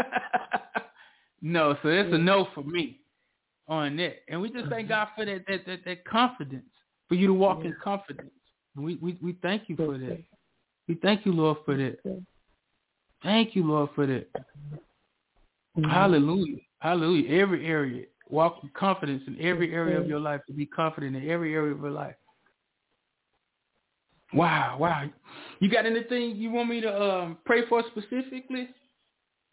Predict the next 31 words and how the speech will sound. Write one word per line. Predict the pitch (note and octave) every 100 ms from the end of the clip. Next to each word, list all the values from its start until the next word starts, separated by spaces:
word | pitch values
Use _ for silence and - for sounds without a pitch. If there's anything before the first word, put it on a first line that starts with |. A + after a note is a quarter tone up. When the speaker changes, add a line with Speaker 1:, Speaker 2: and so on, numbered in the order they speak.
| -
Speaker 2:
Yeah, | A3+
Speaker 1:
Huh? | - F#3
Speaker 2:
I |
wanna | G3 F#3+
pr-, | F3 - -
I |
want | F#3+ F3+
you, | -
I | F#3+
need | F#3+ F#3
you | F#3
to | F3+ -
pray | F#3+ F#3
for | E3+
my | F3 E3 -
finance | F#3+ F#3+ F#3 F3+ F3+ F3+
and | E3 E3
pray | F#3 E3+ -
for | D#3+
my | D#3+ D#3 D#3 -
son. | E3+ D#3+ D3+ - _ _ _ _ _ _ _ _ -
The | E3 -
finance | E3+ E3 D#3+
Speaker 1:
Okay. | G3+
Speaker 2:
purpose | G3+ F3 D#3+ D#3+ D#3
and, | D#3 -
uh, | D3+ D3 C#3+ - - _ _ -
yeah. | D#3 D3 D#3 D#3 - _ _ _ _ _ _ _ -
Speaker 1:
What's | A3
his | C4 B3
name? | B3+ C4